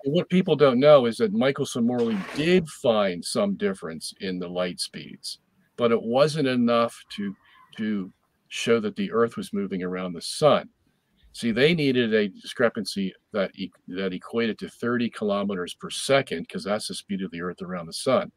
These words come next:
But they only got about five kilometers per second. But at least they got something.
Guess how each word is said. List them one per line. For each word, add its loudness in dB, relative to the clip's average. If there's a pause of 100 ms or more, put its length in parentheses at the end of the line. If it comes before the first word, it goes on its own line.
(300)
But -6
they 2
only 2
got 4
about 0
five 2
kilometers -10
per -14
second. -8 (600)
But 0
at 0
least 0
they 4
got 0
something. 0